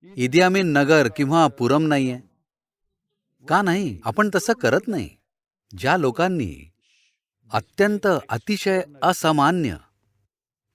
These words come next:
क्रूरता दाखवली इतर माणसांवर, मग ते कोणीही असोत, आपण त्यांचं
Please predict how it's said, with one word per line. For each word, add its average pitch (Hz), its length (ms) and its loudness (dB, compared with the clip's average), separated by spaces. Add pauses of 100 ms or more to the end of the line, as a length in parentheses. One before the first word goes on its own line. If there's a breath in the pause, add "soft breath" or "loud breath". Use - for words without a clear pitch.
(120)
क्रूरता 117 460 0
दाखवली 123 440 -2 (200)
इतर 180 260 0
माणसांवर, 110 600 -2 (300)
मग 135 180 -2
ते 208 60 4
कोणीही 143 340 0
असोत, 120 320 -6 (460)
आपण 139 300 -4
त्यांचं 156 320 -2